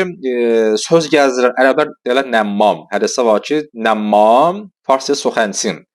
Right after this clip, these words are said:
Daxil olmaz cənnətə. Hökm, yəni hökm, əzizlər, dilimizi qoruyaq.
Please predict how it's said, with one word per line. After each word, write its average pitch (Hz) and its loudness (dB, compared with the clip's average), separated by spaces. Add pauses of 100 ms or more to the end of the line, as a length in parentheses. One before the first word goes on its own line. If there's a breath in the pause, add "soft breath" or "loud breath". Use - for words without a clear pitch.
(300)
Daxil 131 2 (180)
olmaz 135 2
cənnətə. 78 -8 (420)
Hökm, 147 2
yəni 101 -8
hökm, 135 -4
əzizlər, 107 -4
dilimizi 110 -6
qoruyaq. 73 -2